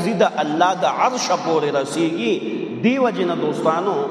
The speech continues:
پیغمبر علیه الصلاة والسلام فرمایي چې د مظلوم د بددعا نه ځان وساتئ، چې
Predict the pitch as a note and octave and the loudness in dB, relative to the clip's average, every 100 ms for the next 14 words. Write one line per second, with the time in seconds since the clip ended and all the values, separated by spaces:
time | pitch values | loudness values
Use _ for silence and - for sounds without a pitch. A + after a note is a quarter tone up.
0 | - - - C#3 D#3 E3+ G#3 G#3 F3+ F3+ | -4 -6 0 2 2 2 2 2 -2 0
1 | E3 E3 D#3+ D3 - D3 D3+ D3+ C#3 E3 | 2 2 0 -4 2 2 2 0 0 0
2 | G3 F#3+ D3 C#3 C3+ C#3 G3+ G#3 F3+ D3 | -2 2 2 2 -4 0 0 2 2 2
3 | - D3 D3 E3+ E3+ D3 D#3 D#3+ F3 E3+ | 0 0 2 0 0 0 2 2 0 2
4 | F#3 F#3 A#3 C#4+ - - - - | 0 2 -2 -2 -6 -6 -4 0